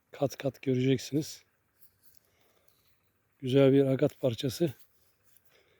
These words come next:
Ha, belki saydam gözükmüyor buradan ama suya batırınca, ıslatınca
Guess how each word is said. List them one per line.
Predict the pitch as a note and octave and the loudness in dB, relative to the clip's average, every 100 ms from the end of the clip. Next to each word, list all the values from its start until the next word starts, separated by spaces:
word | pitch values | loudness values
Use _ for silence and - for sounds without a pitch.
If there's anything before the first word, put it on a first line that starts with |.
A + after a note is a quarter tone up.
| _ _ _ _ | _ _ _ _
Ha, | - C3+ | -12 -2
belki | D3 C3 B2 | 0 -2 -8
saydam | - C#3+ C#3 D3+ | 2 4 6 6
gözükmüyor | C#3+ D3+ E3 D3+ C3 | 6 2 0 2 2
buradan | C3 E3+ | 2 4
ama | D#3+ A2 | 4 2
suya | - D3 C#3+ | 0 4 4
batırınca, | C3+ D#3+ D#3+ C#3+ D3+ - _ _ _ _ _ _ _ _ _ _ | 4 2 2 2 -2 -8 _ _ _ _ _ _ _ _ _ _
ıslatınca | - C#3 B2+ D#3 C3+ D#3 | -12 -8 -2 0 0 0